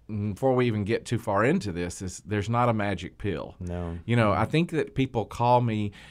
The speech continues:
Speaker 1: here at Lifeway and they want to know what's the, what's the secret? What secret are y'all keeping from me? You know,
Speaker 2: Mm-hmm.
Speaker 1: uh, if I spend a little bit more money with y'all, will y'all tell me the secret?
Speaker 2: <laughs>
Speaker 1: And it's, there's no
Speaker 2: Yeah.
Speaker 1: real magic pill, but maybe there's some principles and some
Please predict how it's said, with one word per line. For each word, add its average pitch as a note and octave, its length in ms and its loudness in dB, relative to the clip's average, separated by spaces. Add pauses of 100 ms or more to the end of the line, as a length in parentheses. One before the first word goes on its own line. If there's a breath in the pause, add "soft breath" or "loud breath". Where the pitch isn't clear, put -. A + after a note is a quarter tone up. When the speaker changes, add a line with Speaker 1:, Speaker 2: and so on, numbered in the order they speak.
(140)
Speaker 1:
here A#2 260 2
at - 80 0
Lifeway G#2+ 440 2
and G2 120 -2
they F#2 80 -4
want G#2 240 -2
to - 100 -8
know G2 220 2
what's - 280 -2
the, F2+ 300 -4
what's - 240 -2
the - 100 -8
secret? A2 560 -2
What G#2+ 200 0
secret A#2 340 2
are F#2+ 80 2
y'all F#2 280 2 (180)
keeping G2 520 -2
from F2+ 240 -2
me? E2 240 -2
You A#2 180 4
know, A2+ 200 6
Speaker 2:
Mm-hmm. A2+ 360 2 (100)
Speaker 1:
uh, A#2 200 6
if A#2+ 160 2
I A#2+ 100 4
spend B2+ 320 2
a B2 40 4
little A#2+ 140 6
bit A#2 160 2
more A#2 160 6
money B2+ 240 6
with A2+ 140 6
y'all, G2+ 200 8
will G#2 80 8
y'all G#2+ 160 10
tell C3 240 10
me B2+ 120 8
the A2 120 6
secret? A2+ 560 8
Speaker 2:
<laughs> - 0 -
Speaker 1:
And A#2 140 6
it's, B2 320 2
there's D3+ 320 6
no E3 200 8
Speaker 2:
Yeah. D#3+ 80 6
Speaker 1:
real C#3+ 340 4 (100)
magic B2+ 580 0
pill, D3+ 300 2
but G#2+ 260 -2 (340 loud breath)
maybe C3+ 280 4
there's B2+ 240 0
some A#2+ 160 -2
principles G#2+ 640 -2
and G2+ 120 -6
some G#2 200 -6